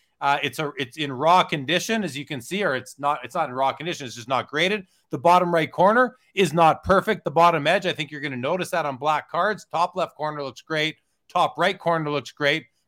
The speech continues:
But you have to understand, you're not gonna get a mint card a lot of times with these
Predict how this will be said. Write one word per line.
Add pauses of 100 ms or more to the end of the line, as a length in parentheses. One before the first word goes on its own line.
But
you
have
to
understand, (180)
you're
not
gonna
get
a
mint
card
a
lot
of
times
with
these